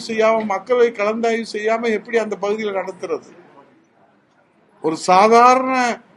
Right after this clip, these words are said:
ஒரு தொழிற்சாலை துவங்குவதற்கு கூட அந்த பகுதி மக்களுடைய தீர்மானம், அந்த உள்ளாட்சியிலிருந்து தீர்மானம் போட்டு தான், அந்த ஊராட்சியிலிருந்து தீர்மானம் போட்டு தான் நம்ம ஒரு, எந்த ஒரு சாதாரண தொழிற்சாலை துவங்குவதற்கு கூட கேட்கணும்.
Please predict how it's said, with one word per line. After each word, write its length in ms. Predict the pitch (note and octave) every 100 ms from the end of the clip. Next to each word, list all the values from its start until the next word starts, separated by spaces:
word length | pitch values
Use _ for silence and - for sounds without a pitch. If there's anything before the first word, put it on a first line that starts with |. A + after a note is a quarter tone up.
| _
ஒரு 260 | G3+ G#3 G#3
தொழிற்சாலை 600 | G3+ A#3 A#3 A#3+ A3+ A3
துவங்குவதற்கு 720 | G#3+ G#3 A3 G#3+ G#3 F#3+ F#3
கூட 200 | A3 B3+
அந்த 220 | A#3 G3
பகுதி 400 | F#3 G3 A#3 A#3
மக்களுடைய 1000 | G3 F3+ - A3 G#3+ G3 F#3+ G#3 B3 B3+ - _ _ _ _ _ _ _ _ _ _
தீர்மானம், 640 | A#3+ C4+ B3+ B3 A#3 G#3+
அந்த 200 | G3+ G3
உள்ளாட்சியிலிருந்து 840 | F#3 G3 A3 A#3+ A#3 A3+ G#3 A3+ A#3+
தீர்மானம் 520 | B3+ C4 A#3 G#3+ G3+
போட்டு 340 | G3 G#3+ G#3
தான், 240 | G3+ B3+ A3+
அந்த 60 |
ஊராட்சியிலிருந்து 800 | G3+ A3+ A#3 - G#3+ G3 A3 A3+
தீர்மானம் 500 | - A#3 A3+ A3 G#3
போட்டு 300 | G3 F#3+ F#3+
தான் 300 | A#3+ B3+ - _ _ -
நம்ம 200 | G3+ G#3
ஒரு, 440 | G3 F#3+ F3+ E3+
எந்த 460 | E3 G#3 A#3 B3 A3+
ஒரு 460 | G#3 G#3 G3 F3+ - _ _
சாதாரண 560 | - F#3 G3 G#3+ A3+
தொழிற்சாலை 520 | G3+ G3 A#3 A3 A3 G3
துவங்குவதற்கு 640 | F#3+ F#3+ F#3+ F3+ F3 E3
கூட 160 | G3+ A#3+
கேட்கணும். 520 | A#3 F3+ C#3+ A#2